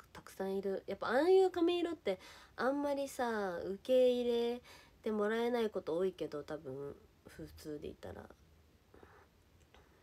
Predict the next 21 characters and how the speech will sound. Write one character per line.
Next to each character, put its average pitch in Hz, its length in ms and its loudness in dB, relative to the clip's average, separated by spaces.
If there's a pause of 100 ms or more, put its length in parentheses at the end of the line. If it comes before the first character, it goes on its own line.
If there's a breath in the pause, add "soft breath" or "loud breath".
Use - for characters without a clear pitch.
(880 soft breath)
う 294 60 2
ん、 330 140 0 (100)
ラ 220 100 -2
ナ 240 140 2
ケ 247 140 4
ン 247 80 0
バ 220 80 0
ラ 220 100 0
あ 214 80 0
り 240 140 -4
が 220 120 -2
と - 200 -8
う。 - 60 -14 (1500 loud breath)
ま 220 80 0
あ - 20 4
で 214 60 4
も 196 80 2
た 233 120 0
ま 294 140 4
に 339 160 6
ね、 349 180 2